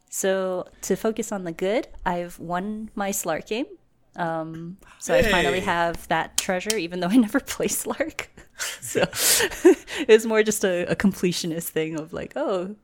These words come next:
Speaker 1: I have the compendium. I can win this set. May as well get it." Um, so with that, I've gone back to my roots 'cause now, as far as I know, the compendium is over.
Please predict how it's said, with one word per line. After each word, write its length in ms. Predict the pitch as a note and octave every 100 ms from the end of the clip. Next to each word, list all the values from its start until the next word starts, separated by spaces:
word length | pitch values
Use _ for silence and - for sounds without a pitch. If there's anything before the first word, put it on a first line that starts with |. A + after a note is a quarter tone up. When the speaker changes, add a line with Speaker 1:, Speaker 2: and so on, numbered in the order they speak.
| _ -
Speaker 1:
I 100 | -
have 120 | F#3+
the 80 | G#3+
compendium. 800 | A#3 A#3 A#3+ G#3+ G3 G3 G#3 G#3+
I 160 | D#3+
can 200 | F3 F#3
win 180 | E3+ F#3
this 160 | G3+ G#3
set. 420 | G#3+ G3 F#3 - _
May 140 | F3
as 120 | E3+
well 140 | F#3 G3
get 200 | A3 G#3
it." 220 | F#3+ - _ - - - _ _
Um, 600 | - D#3 D#3+ D#3 D#3 D#3 D#3+
so 200 | - E3
with 240 | F3 G3
that, 300 | F3+ F#3 G#3+
I've 120 | E3 -
gone 200 | E3 E3
back 180 | E3 -
to 100 | F#3
my 80 | D#3+
roots 340 | D#3+ A3 -
'cause 220 | - D#3+
now, 400 | D#3+ D#3 D#3+ D#3+
as 180 | D#3 D#3+
far 220 | D#3+ D3+
as 120 | D3+
I 120 | D3+ D3+
know, 260 | F3+ G#3+
the 80 | G3+
compendium 500 | - D#3+ D#3+ D3 C#3
is 120 | C#3
over. 420 | G3+ A3 A#3 A#3